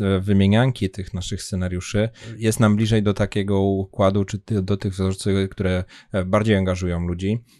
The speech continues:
ale oczywiście koniecznie trzeba wziąć poprawkę na kulturę organizacyjną i dobrać ten scenariusz, e, do swojej własnej kultury organizacyjnej. My mocno zachęcamy do eksperymentów, ale jesteśmy też oczywiście czujni i zwracamy uwagę na to, że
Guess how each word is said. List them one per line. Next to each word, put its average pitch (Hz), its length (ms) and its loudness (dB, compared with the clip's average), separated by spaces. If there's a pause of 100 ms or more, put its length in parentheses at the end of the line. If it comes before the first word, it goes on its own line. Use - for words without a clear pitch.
ale 101 480 4
oczywiście 101 480 -4
koniecznie 98 380 0
trzeba 95 160 0
wziąć 95 220 -4
poprawkę 95 440 -2
na 87 500 -2 (300)
kulturę 107 400 2
organizacyjną 95 920 2
i 98 120 -4
dobrać 95 360 0
ten 90 400 -2
scenariusz, 90 720 -2
e, 90 200 0
do 98 440 2
swojej 98 400 0
własnej 98 320 -2
kultury 98 340 -2
organizacyjnej. 92 880 -2 (400)
My 104 160 4
mocno 110 340 4
zachęcamy 104 480 4
do 98 80 4
eksperymentów, 98 760 0
ale 92 160 0
jesteśmy 92 380 -4
też 92 200 -8
oczywiście 92 460 -6
czujni 92 760 0
i 90 80 -4
zwracamy 98 460 0
uwagę 92 340 -2
na 90 120 0
to, 95 140 -4
że 87 240 -2